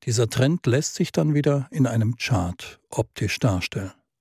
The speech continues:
Üblicherweise werden Intervalle von dreißig, neunzig oder einhundertachtzig, ein bis drei Monate, genutzt.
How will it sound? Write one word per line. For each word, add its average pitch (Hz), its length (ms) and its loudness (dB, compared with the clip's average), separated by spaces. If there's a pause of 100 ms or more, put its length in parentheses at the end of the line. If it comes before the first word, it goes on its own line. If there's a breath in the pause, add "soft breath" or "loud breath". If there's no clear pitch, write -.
(1040)
Üblicherweise 156 800 2
werden 135 240 2
Intervalle 127 560 0
von 110 480 0
dreißig, 127 720 -2
neunzig 120 680 0
oder 107 320 0
einhundertachtzig, 110 1300 -2 (920)
ein 92 200 0
bis 90 180 -4
drei 85 200 -2
Monate, 120 560 2 (160)
genutzt. - 720 -2